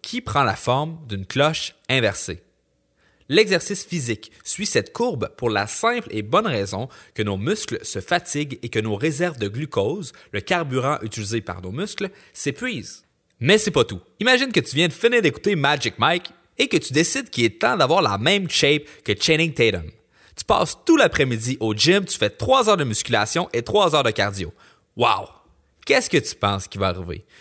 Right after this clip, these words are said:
Que tu vas te réveiller avec un six-pack en titane à la place de ton gros ventre mou ? J'en doute fort.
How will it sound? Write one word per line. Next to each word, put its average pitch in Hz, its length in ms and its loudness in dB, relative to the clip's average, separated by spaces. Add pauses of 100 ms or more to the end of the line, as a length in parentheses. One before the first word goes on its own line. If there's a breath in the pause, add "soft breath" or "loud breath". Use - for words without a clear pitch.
(140)
Que 165 80 4
tu 160 160 0
vas 214 100 6
te 214 80 -10
réveiller 196 400 6
avec 135 240 4
un 104 140 0
six-pack 185 720 0
en 117 160 0
titane 156 480 -2
à 110 80 -4
la 110 80 0
place 139 240 0
de 117 60 -4
ton 107 200 -2
gros 107 340 -2
ventre 117 380 0
mou ? 117 180 -4 (540 soft breath)
J'en 104 240 -2
doute 92 160 -4
fort. - 300 -6